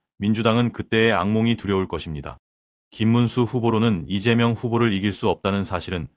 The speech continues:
국민의힘 의원 모두가 잘 알고 있습니다. 그들에게는 당선보다 당권이 우선이기 때문입니다. 비전이 없어 겨우 생각해낸 것이 반이재명이라는 기치 아래 역사 속으로 사라졌어야 할 이낙연,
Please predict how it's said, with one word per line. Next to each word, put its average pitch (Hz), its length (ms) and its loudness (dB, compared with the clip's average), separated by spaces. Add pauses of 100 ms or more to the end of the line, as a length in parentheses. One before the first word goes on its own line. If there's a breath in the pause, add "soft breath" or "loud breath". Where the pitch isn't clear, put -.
국민의힘 110 580 2
의원 104 280 2
모두가 92 420 0
잘 90 200 -4
알고 85 240 -2
있습니다. 69 400 -10 (540)
그들에게는 127 540 2
당선보다 117 560 0
당권이 113 420 -2
우선이기 107 460 -4
때문입니다. 92 500 -4 (520)
비전이 127 340 2
없어 120 320 2
겨우 117 300 2
생각해낸 120 480 -2
것이 104 360 0
반이재명이라는 113 880 0
기치 - 280 -6
아래 104 240 2
역사 95 240 -2
속으로 107 320 -2
사라졌어야 101 600 -2
할 95 120 0
이낙연, 85 440 -8